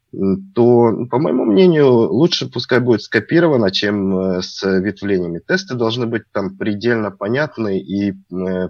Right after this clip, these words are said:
предельно просты. То есть, чем больше в тестах есть ветвлений и логики, тем они, э, выглядят хуже и непонятнее. То есть, э,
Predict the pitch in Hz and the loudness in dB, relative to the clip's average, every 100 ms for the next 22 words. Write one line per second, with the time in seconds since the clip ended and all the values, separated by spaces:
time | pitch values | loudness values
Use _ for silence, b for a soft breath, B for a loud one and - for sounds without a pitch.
0 | - 101 95 104 104 104 95 98 92 - | -6 -6 -4 -2 -2 -4 -6 -8 -8 -8
1 | 127 - B B B _ 101 - - 135 | -8 -8 B B B _ -6 -2 -2 -2
2 | 123 113 107 98 120 135 - 107 92 - | -4 -8 -8 -6 -2 0 0 -2 -6 -6
3 | 110 107 - 92 - - 92 95 - 95 | -4 -4 -6 -10 -8 -6 -6 -6 -10 -10
4 | 98 95 101 101 95 95 135 180 123 - | -10 -10 -4 -2 0 0 2 0 -2 -8
5 | 95 110 107 117 110 B B B B 87 | -6 -4 -2 -2 -4 B B B B -4
6 | 98 95 92 85 104 110 101 92 95 - | 0 0 0 -2 -4 -2 -2 -2 -4 -6
7 | 113 123 104 90 90 92 - 92 92 80 | -2 0 2 0 0 -4 -4 -4 -4 -6
8 | - 73 - 76 - - 101 | -12 -20 -16 -14 -14 -10 -8